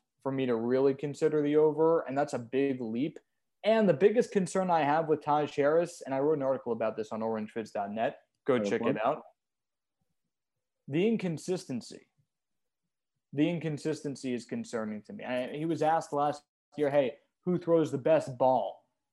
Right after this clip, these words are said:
Speaker 1: And he gave the P R answer, "Oh, they all throw good balls, but they're all different," right? And the fact that they're all different, even if they're all good, the fact that they're all different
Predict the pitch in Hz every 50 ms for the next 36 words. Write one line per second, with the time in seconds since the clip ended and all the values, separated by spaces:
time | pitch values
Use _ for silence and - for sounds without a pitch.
0 | _ - 180 185 196 196 196 165 170 208 196 160 185 190 190 185 160 165 160 -
1 | - 160 160 160 156 151 143 135 135 139 139 127 - 170 196 - 107 - 139 139
2 | 151 165 165 - 147 135 131 131 120 107 104 107 104 104 - - - 147 156 156
3 | 156 156 147 135 143 147 139 - 110 104 - - - - - - - - - -
4 | 156 147 147 - 190 208 208 202 196 170 185 165 170 170 165 143 - 170 165 170
5 | 135 127 - 202 220 226 220 220 208 214 208 202 196 190 190 190 180 156 175 165
6 | 143 123 120 - - _ _ _ _ _ _ _ _ 165 202 226 214 208 180 180
7 | 170 160 165 160 147 127 143 143 143 - 190 190 190 -